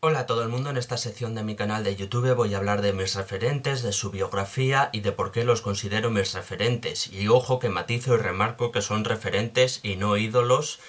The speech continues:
porque no creo que sea sano idolatrar a nadie ni perder el culo por nadie famoso que nunca sabrá de tu existencia. Y el vídeo de hoy tratará sobre Robert Anton Wilson. Robert Edward Wilson nació el dieciocho de enero de mil novecientos treinta y dos en una familia irlandesa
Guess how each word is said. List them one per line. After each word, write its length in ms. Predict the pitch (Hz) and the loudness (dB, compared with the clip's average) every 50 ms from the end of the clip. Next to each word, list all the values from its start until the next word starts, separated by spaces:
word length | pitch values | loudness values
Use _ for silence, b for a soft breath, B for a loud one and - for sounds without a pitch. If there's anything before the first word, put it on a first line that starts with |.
| B B B B B | B B B B B
porque 240 | - 95 - - 95 | -6 -6 -4 -2 -2
no 140 | 98 104 107 | -2 0 0
creo 260 | 120 110 110 107 98 | 2 2 2 2 2
que 100 | 101 98 | 2 0
sea 220 | - - 107 101 | 2 2 2 2
sano 260 | 101 - 107 104 107 | 2 2 0 -2 -2
idolatrar 520 | 113 107 101 95 92 92 - - 98 101 107 | 0 0 0 0 0 -2 -4 -2 -2 0 0
a 80 | 110 | 0
nadie 280 | 104 98 98 104 113 117 | 0 -2 0 0 0 0
ni 100 | 113 110 | -2 -2
perder 400 | 101 - 101 85 85 95 101 107 | -4 -4 -6 -4 0 0 2 2
el 160 | 110 101 101 - | 2 0 0 0
culo 280 | - 113 117 117 110 | -2 0 0 0 0
por 140 | - 95 90 | 0 -4 -4
nadie 260 | 87 95 101 107 110 | -2 -2 0 0 0
famoso 540 | 113 - 104 95 98 110 120 120 - 135 127 | 0 -2 -2 0 0 0 0 0 0 -4 -4
que 100 | - 98 | -4 -6
nunca 300 | 85 90 95 98 - 98 | -6 -4 -6 -4 -4 -4
sabrá 300 | 95 - 98 85 92 90 | -4 -4 -4 -4 -4 -2
de 100 | 80 85 | -2 -4
tu 140 | 80 85 82 | -4 -4 -6
existencia. 720 | 80 - - 82 78 - 87 80 78 78 - 82 82 98 98 - B B B B B B B B B B B B B B B | -4 -4 -8 -8 -8 -8 -10 -10 -10 -10 -10 -10 -10 -10 -12 -20 B B B B B B B B B B B B B B B
Y 120 | 117 107 | 0 0
el 120 | 101 104 | 2 2
vídeo 340 | 104 113 123 117 127 127 - | 2 0 0 0 0 0 0
de 140 | 98 95 92 | 0 0 0
hoy 260 | 98 107 123 143 147 | 4 4 4 2 2
tratará 580 | 135 - - 98 - - 80 80 98 104 123 123 | 0 0 0 0 0 0 -4 0 2 2 2 2
sobre 500 | - - 104 95 87 82 82 82 82 85 | 0 -2 -2 -2 -2 -2 -6 -6 -6 -6
Robert 560 | 117 131 147 147 147 151 151 151 151 - - - _ _ - | -4 -4 -2 -2 0 0 0 -2 -2 -6 -16 -20 _ _ -10
Anton 580 | 120 117 117 117 104 - 113 107 107 104 95 80 | -8 -8 -8 -8 -6 -6 -4 -4 -4 -6 -8 -10
Wilson. 560 | 95 95 92 78 - - - - - - - _ _ | -10 -12 -10 -10 -10 -12 -12 -12 -14 -20 -20 _ _
Robert 400 | - 113 135 135 135 143 127 - | -4 -2 0 2 2 0 0 0
Edward 400 | 135 131 127 123 120 117 113 107 - | -2 -2 0 0 0 0 0 0 -2
Wilson 680 | 117 120 127 123 123 - - 143 143 147 156 160 - - _ | 0 0 2 2 2 2 2 0 0 0 -2 -6 -8 -10 _
nació 580 | 110 104 101 104 101 - - 117 117 120 127 | -4 -2 -2 -2 -4 -4 -2 2 6 6 6
el 80 | 127 120 | 6 6
dieciocho 540 | 104 98 95 - 123 110 107 - - 120 110 | 2 -2 -4 -2 -2 -2 -2 -2 -2 -4 -2
de 100 | 104 101 | -2 -2
enero 400 | 95 104 110 113 113 127 127 120 | -2 -2 -2 -2 2 2 2 2
de 140 | 110 92 87 | 2 -2 -2
mil 200 | 101 101 107 104 | -2 -2 0 0
novecientos 680 | 104 101 98 101 98 - - 104 101 101 104 98 - | 0 0 -2 -2 -4 -2 -6 -6 -4 -4 -4 -6 -4
treinta 360 | - 101 95 92 95 92 87 | -4 -4 -4 -4 -6 -6 -6
y 40 | 87 | -6
dos 480 | 90 90 101 101 120 147 147 - - - | -6 -2 0 0 0 0 -2 -4 -6 -6
en 160 | 104 95 92 | -10 -12 -10
una 220 | 98 98 98 98 92 | -8 -4 -2 -2 -4
familia 560 | - - 90 87 92 95 92 95 95 92 92 | -2 -6 -8 -6 -6 -8 -4 -4 -4 -4 -4
irlandesa 800 | 90 - 80 78 82 87 82 85 101 110 - - 131 131 143 - | -8 -10 -12 -12 -12 -10 -8 -6 -4 -4 -4 -2 -2 -2 -4 -4